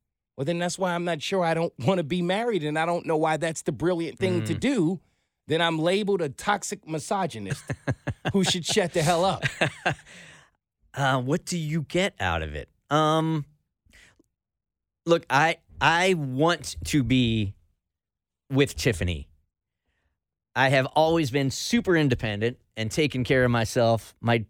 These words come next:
Speaker 2: parents weren't around, so I had to take care of myself. So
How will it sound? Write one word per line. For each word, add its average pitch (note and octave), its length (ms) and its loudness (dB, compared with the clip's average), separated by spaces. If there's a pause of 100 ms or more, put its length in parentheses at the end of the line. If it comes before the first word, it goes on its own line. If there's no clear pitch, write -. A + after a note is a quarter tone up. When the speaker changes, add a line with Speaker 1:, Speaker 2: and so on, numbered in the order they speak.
Speaker 2:
parents C#3 400 0
weren't C3 240 4
around, A#2 320 2
so G#2+ 100 -2
I F2 60 0
had A2+ 180 2
to - 80 -10
take B2+ 140 0
care B2 180 2
of A#2 80 4
myself. G#2+ 480 2 (1200)
So C3 720 2